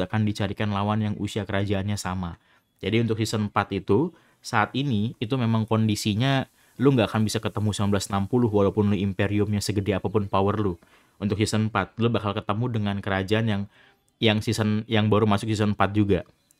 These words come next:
Nah, kedepannya, developer tuh bakal ngasih, eh, inovasi baru dari segi matchmakingnya, di mana di Cafe Kakali season lima juga,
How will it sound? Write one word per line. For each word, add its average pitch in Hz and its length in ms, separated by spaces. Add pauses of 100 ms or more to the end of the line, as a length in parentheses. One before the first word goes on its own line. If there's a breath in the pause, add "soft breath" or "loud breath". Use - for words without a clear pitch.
(140)
Nah, 95 240
kedepannya, 107 800 (240 soft breath)
developer 107 560
tuh - 80
bakal 101 480
ngasih, 101 400 (720 soft breath)
eh, 107 160
inovasi 113 560
baru 107 320
dari 104 240
segi 95 240
matchmakingnya, 95 880
di 98 80
mana 101 240
di 120 80
Cafe 110 400
Kakali 127 320
season 107 240
lima 107 320
juga, 107 400